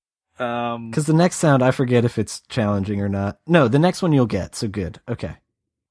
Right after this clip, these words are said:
Speaker 1: I mean, that's
Speaker 2: Wha-
Speaker 1: the thing. I thought when I did this, I thought The Sims was the givey, like, the gimme sound.
Speaker 2: That's
Speaker 1: But
Speaker 2: what I mean. And this is, oh man, you're gonna kick yourself, Bren, when you know what this is, when,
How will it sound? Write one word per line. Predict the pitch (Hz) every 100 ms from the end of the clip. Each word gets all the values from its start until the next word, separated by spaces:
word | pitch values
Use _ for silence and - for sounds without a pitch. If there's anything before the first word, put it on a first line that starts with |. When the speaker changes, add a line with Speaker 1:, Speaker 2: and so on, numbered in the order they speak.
| _ -
Speaker 1:
I | 165
mean, | 170
that's | 160
Speaker 2:
Wha- |
Speaker 1:
the | 151
thing. | 175 110
I | 147
thought | 170 147
when | 127 131 127
I | 123 170
did | 131 104
this, | 107
I | 127
thought | 135 127
The | -
Sims | - 143 156 104
was | 98 98
the | 101
givey, | 113 123 110 98 -
like, | 113 104
the | 104
gimme | 98 123 120
sound. | - 98 98 101 - _ _
Speaker 2:
That's | 202 208
Speaker 1:
But |
Speaker 2:
what | 202
I |
mean. | 214 165
And | - 190
this | 226
is, | 220 175 - -
oh | 143 107
man, | 98 98 95
you're | 110 143
gonna | 196 117
kick | - 143 131
yourself, | 110 104 95
Bren, | 107 98
when | 101
you | 101
know | 101
what | 98
this | 98 92
is, | 98 92
when, | - 117